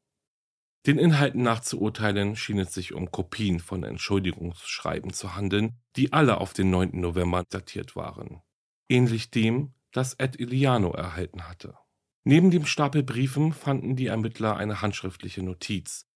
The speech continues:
die der Mörder offensichtlich für sie hinterlassen hatte.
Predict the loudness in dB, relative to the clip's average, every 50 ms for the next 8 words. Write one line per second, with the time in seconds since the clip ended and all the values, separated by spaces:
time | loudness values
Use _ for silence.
0 | _ -4 0 4 4 6 6 6 6 4 4 2 2 -2 -4 0 2 0 2 2
1 | 0 -2 -2 -4 -10 -10 -10 -8 -6 -6 -4 -2 -4 -4 -4 -4 -4 -4 -4 -6
2 | -8 -10 -14 -14 -14 -14 -18 -20 -20 -20